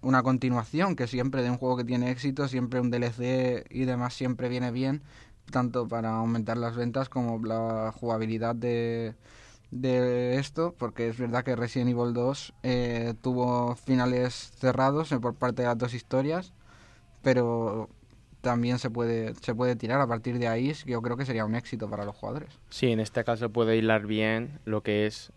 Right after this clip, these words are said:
Speaker 2: eh, completar la historia del Resident Evil dos, hilarlo para, eh, lo que es la salida de Resident Evil tres. Yo creo que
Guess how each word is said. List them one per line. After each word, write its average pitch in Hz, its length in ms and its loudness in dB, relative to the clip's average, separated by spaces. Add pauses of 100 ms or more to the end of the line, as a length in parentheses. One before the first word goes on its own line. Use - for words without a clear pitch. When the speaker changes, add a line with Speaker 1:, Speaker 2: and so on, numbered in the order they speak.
(120)
Speaker 2:
eh, 98 400 -2
completar 110 400 0
la 117 60 2
historia 117 260 2
del 107 120 2
Resident 113 300 -4
Evil 104 160 -2
dos, 120 300 0
hilarlo 107 440 2
para, 101 420 2 (260)
eh, 101 320 -2
lo 101 100 0
que 107 80 2
es 110 60 2
la 113 140 2
salida 104 360 -2
de 98 160 -4
Resident 98 240 -8
Evil 92 100 -10
tres. 98 260 -2 (180)
Yo 117 80 2
creo 113 140 0
que 107 240 2